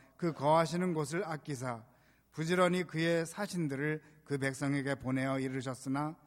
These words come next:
그의 백성이 하나님의 서시-, 사신들을 비웃고 그의 말씀을 멸시하며 그의 선지자를 욕하여 여호와의 진노를 그의 백성에게 미치게 하여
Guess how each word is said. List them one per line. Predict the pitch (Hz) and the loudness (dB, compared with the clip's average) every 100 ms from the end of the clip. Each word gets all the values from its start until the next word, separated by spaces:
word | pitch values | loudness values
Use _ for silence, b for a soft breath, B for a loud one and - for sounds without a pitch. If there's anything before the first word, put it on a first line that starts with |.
| b b b b b | b b b b b
그의 | - 165 180 | 0 2 4
백성이 | 170 175 165 165 | 0 0 2 2
하나님의 | 156 160 156 156 151 | 2 2 2 0 -2
서시-, | - 170 196 - B | -6 -8 -8 -14 B
사신들을 | - 175 170 180 147 151 151 | -4 -2 0 0 0 0 -2
비웃고 | 139 143 123 156 156 165 - b b b b | -2 -4 -4 -4 -4 -4 -12 b b b b
그의 | 139 147 | 0 2
말씀을 | 147 143 - 151 147 | 2 0 -2 0 2
멸시하며 | 143 151 - 160 131 120 113 113 - b b b b - | 2 -2 0 0 0 0 -4 -10 -18 b b b b -4
그의 | 139 139 | -2 0
선지자를 | 139 156 151 156 175 | 0 -2 2 2 2
욕하여 | 170 143 147 147 156 160 - B B B | 0 0 0 0 0 -2 -8 B B B
여호와의 | 123 147 156 170 180 196 | 0 4 6 6 4 2
진노를 | 147 151 139 151 160 165 B B B - | 0 2 4 4 2 -2 B B B -2
그의 | 139 139 | 0 2
백성에게 | 139 127 143 139 143 | 0 0 0 0 0
미치게 | 139 127 - 156 165 | -2 -2 -6 -4 -2
하여 | 127 131 131 131 | 0 0 -2 -4